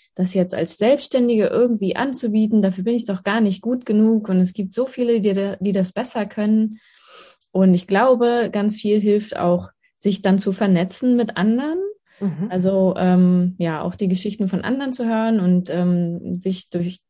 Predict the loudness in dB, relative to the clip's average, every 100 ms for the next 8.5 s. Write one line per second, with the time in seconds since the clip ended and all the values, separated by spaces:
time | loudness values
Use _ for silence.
0 | _ -8 -2 -2 0 2 2 2 0 -2
1 | -2 0 0 -2 -4 -4 -4 -4 -4 -10
2 | _ _ _ _ _ _ _ _ 0 4
3 | 4 4 0 0 -4 0 -2 0 -2 -2
4 | _ _ 2 2 4 2 0 -2 0 2
5 | 2 2 2 -2 -2 -6 -6 -6 -4 -2
6 | 0 -2 -4 -6 -12 -6 -2 -2 -4 _
7 | _ -20 -20 _ 0 4 4 4 2 2
8 | 4 4 2 0